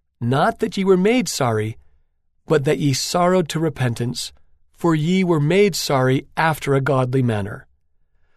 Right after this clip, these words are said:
For godly sorrow worketh repentance to salvation not to be repented of. But the sorrow of the world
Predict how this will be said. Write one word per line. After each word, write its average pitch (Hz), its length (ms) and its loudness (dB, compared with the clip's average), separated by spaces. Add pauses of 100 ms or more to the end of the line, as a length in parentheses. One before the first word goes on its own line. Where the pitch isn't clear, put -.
(280)
For 180 140 0
godly 175 500 0
sorrow 123 360 0
worketh 139 460 0
repentance 131 600 -2
to 127 120 -4
salvation 131 800 -2
not 139 320 -2
to 123 80 -8
be 131 80 -2
repented 127 460 -4
of. 131 420 -4 (1120)
But 113 140 -2
the 110 100 -4
sorrow 143 440 0
of 170 100 -2
the 196 100 4
world 123 500 -2